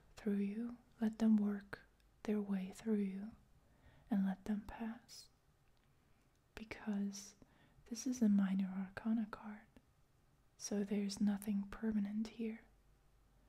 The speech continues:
It's a temporary state. If you're, if you had a question about something, then this card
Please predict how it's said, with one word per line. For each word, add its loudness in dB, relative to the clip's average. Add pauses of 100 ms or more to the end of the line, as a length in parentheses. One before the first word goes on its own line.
(800)
It's -12
a -8
temporary 0 (760)
state. -8 (2250)
If 0
you're, 0 (120)
if -2
you 6
had 2
a 0
question 0
about -4
something, 0 (1160)
then 2 (680)
this -2
card -4